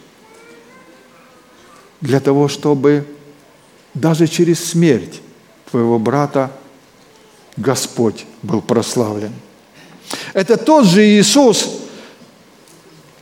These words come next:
который наибольшего из пророков –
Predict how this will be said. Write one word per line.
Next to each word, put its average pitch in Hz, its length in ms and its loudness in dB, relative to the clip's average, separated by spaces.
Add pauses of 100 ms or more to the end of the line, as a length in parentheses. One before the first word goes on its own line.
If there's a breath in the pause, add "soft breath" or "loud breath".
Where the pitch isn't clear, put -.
(1800)
который 190 500 4
наибольшего 202 800 4
из 220 180 2
пророков – 202 760 2